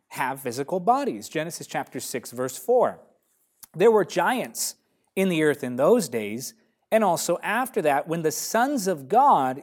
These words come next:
came in unto the daughters of men. And they bare children to them, the same became mighty men, which were of old, men of renown." Now, this term, sons of God, in the Old Testament is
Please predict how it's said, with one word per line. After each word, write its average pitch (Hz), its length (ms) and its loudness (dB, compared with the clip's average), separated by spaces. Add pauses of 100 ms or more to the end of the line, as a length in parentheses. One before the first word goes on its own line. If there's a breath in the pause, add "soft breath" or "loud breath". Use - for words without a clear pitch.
came 254 400 -2
in 196 200 -2
unto 160 300 -6
the 170 120 -6
daughters 120 500 -4
of 147 100 -4
men. 208 360 -2 (580 loud breath)
And 214 160 6
they 214 80 10
bare 233 260 6
children 277 640 0
to 175 100 -6
them, 123 460 -4
the 185 160 4
same 247 480 -2
became 190 440 -4
mighty 190 380 2
men, 135 400 -6 (240 soft breath)
which 165 300 0
were 185 120 4
of 185 140 4
old, 147 460 4 (260 soft breath)
men 127 240 -4
of 123 180 -6
renown." 165 520 4
Now, 165 320 2
this 240 320 0
term, 226 460 0
sons 220 480 -4
of 135 180 -6
God, 202 480 2
in 247 180 0
the 196 160 0
Old 202 280 4
Testament 131 580 -6 (380 soft breath)
is 220 200 2